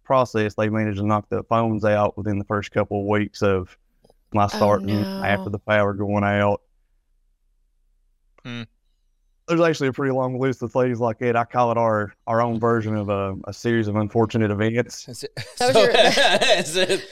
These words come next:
Speaker 3: this is a,
Speaker 2: That
Speaker 3: this
Speaker 2: was
Speaker 3: is a dark
Speaker 2: hazing.
Speaker 3: cloud. It's, it's, it's a cloudy there.
Speaker 2: No, no, no. He got hazed. That's what was <laughs> happening. He
Speaker 3: Oh,
Speaker 2: was
Speaker 3: that
Speaker 2: getting
Speaker 3: is true.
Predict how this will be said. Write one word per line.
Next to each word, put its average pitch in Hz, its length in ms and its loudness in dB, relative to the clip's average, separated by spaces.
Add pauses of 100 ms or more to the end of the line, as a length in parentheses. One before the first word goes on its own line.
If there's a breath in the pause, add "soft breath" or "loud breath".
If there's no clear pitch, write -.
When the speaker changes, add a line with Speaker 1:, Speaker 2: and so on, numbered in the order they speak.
(120 loud breath)
Speaker 3:
this 330 200 -2
is 349 100 -4
a, 320 40 4
Speaker 2:
That 294 100 4
Speaker 3:
this 330 280 4
Speaker 2:
was 262 80 0
Speaker 3:
is 247 80 0
a - 20 4
dark 220 240 8
Speaker 2:
hazing. 247 80 0
Speaker 3:
cloud. 147 300 4
It's, 190 180 0
it's, 208 180 -6
it's 208 120 -4
a 208 80 -2
cloudy 151 260 2
there. 214 240 -2
Speaker 2:
No, 269 80 0
no, 311 80 2
no. 262 220 2
He 262 140 -2
got 277 200 -2
hazed. 226 580 -2
That's 208 240 -2
what 214 120 -2
was 208 120 -6
<laughs> - 120 -4
happening. 254 340 0
He 277 100 0
Speaker 3:
Oh, 294 160 2
Speaker 2:
was 269 80 0
Speaker 3:
that - 100 4
Speaker 2:
getting - 160 4
Speaker 3:
is 285 100 -2
true. 165 140 2